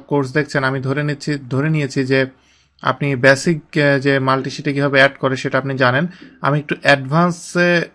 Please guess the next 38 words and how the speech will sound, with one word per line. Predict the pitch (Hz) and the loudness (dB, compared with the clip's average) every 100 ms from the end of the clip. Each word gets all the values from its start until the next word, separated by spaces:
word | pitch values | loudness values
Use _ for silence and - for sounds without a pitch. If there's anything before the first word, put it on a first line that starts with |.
| - | -6
অ্যাডভান্স | 135 135 151 170 170 | -6 -2 0 0 0
ওয়েতে | 139 170 165 | 0 2 2
আপনি | 151 160 | 0 0
কীভাবে | 147 160 | -4 -2
মাল্টিশিটগুলাতে | 151 139 143 156 156 151 160 143 147 147 147 | 0 0 0 0 -2 -2 -4 -4 0 0 2
আপনি | 143 143 143 139 - - _ - | 0 0 -6 -8 -20 -20 _ -4
একটা | 123 127 151 | -2 0 -4
ফর্মুলা | - 147 151 147 | 0 0 4 4
অ্যাড | 143 - | 4 0
করতে | 160 156 | -4 0
পারবেন | 143 127 151 | 0 0 -4
সেটা | - 147 143 143 | -2 2 2 2
নিয়ে | 139 | -2
আমি | 135 | -2
কথা | 131 127 | -2 -2
বলবো | 123 120 120 | -2 -2 0
এখন। | 113 156 190 - - - - - | 0 -2 -6 -10 -20 -20 -20 -20
শীট | - 185 185 | -2 0 2
ফোর | - 180 | 2 2
যেটা, | 151 190 156 | 4 4 4
এটার | 170 - 175 165 | 2 2 2 2
ভিতরে | 170 170 | 0 0
আমি | 156 | 0
একটা, | 151 151 160 156 151 _ _ _ _ - | 0 0 2 2 0 _ _ _ _ -16
উম, | 143 139 139 131 | -10 -8 -6 -8
সেল | 127 165 165 | 0 4 4
সিলেক্ট | 147 156 175 175 | 2 0 0 0
করে | 151 135 | 0 2
আমি | 151 143 143 | 2 2 -2
এখানে | 143 147 | -2 -2
অটো | 143 139 151 | 0 -2 -2
সাম | - 151 | -2 -2
নিলাম, | 139 127 151 160 | 0 -2 -2 -2
যেটাকে | 139 139 143 | -2 -2 -2
দিয়ে | 135 | -2
আমি | 131 | -2
সাম | 131 131 131 | 0 -2 -2
করব। | 135 120 139 190 | -2 -4 -2 -6